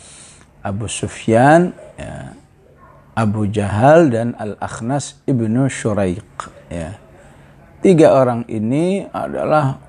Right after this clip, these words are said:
orang yang sangat membenci Rasulullah, membenci dakwah, membenci kaum muslimin, ya.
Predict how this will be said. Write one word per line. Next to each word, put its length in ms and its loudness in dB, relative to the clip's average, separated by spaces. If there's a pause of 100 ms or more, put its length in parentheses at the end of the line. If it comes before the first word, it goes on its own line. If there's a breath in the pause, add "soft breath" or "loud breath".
(120)
orang 240 -2
yang 160 -4
sangat 480 -2 (800 soft breath)
membenci 800 2
Rasulullah, 720 0
membenci 720 -2
dakwah, 480 0
membenci 1040 0
kaum 320 0
muslimin, 720 2
ya. 320 -6